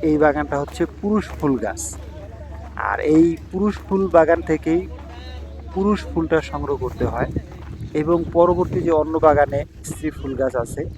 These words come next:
সেই স্ত্রী ফুল গাছের মধ্যে এগুলো দিতে হয়, তাতে ফুল যে ফল আসবে পুরুষ ফুলের কারণে ফলগুলো খুব পরিপক্ক হবে এবং হৃষ্টপুষ্ট হবে।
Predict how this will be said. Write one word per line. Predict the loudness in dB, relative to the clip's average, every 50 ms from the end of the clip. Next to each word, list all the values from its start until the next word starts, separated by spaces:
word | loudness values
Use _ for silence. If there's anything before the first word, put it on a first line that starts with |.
| -16 -16 -16 -14 -14 -10 -4
সেই | 0 0 0 0 0 -4 -6
স্ত্রী | -8 -6 -2 -2 -2
ফুল | -2 -4 -6 -2 2
গাছের | 2 2 2 2 -2 -6
মধ্যে | -6 -6 -8 -6 -4 -4 -4
এগুলো | -4 -2 -2 -2 -2 -2 -4 -10 -18 -20 -20 -20 -20 -20 -20 -20 -20 -20 -20 -20 -20 -20 -20 -20 -20 -20 -20 -20 -20 -20 -20 -20 -20 -20 -20 -20 -20 -20 -20 -16 -12
দিতে | -10 -4 -2 -2
হয়, | -2 -2 -4 -10 -12 -16 -18 -20 -20 -18 -18 -18 -16 -18 -8 0
তাতে | 2 2 2 4 4 2 2 2 -2 -8 -20 -20 -20 -20 -20 -14 -6
ফুল | 0 2 2 2 2 2 0 0 0
যে | 4 8 8 8 8
ফল | 6 2 4 6 8 10 10
আসবে | 8 6 4 -2 -6 -4 -4 -4 -6 -8 -14 -14 -14 -14 -14 -6 0
পুরুষ | 2 2 2 2 0
ফুলের | -4 -4 2 2 2 4
কারণে | 4 4 2 2 2 0 -2 -6 -10 -10 -12 -16 -18 -20 -10 -4
ফলগুলো | -2 -2 -2 -2 -2 -2 0 0 0 -2 -4 -10 -12 -10
খুব | -10 -10 -10 -12 2 6
পরিপক্ক | 6 8 8 6 4 0 -2 2 4 6
হবে | 6 6 4 0 -6 -8 -12 -14 -12 -8
এবং | -4 -2 -2 -2 -4 -8 -14 -14 -14 -14 -14 -14 -14 -14 -14 -14 -16 -8 -4 -4
হৃষ্টপুষ্ট | -4 0 4 4 4 6 4 2 -2 -2
হবে। | -4 -4 -4 -4 -8 -12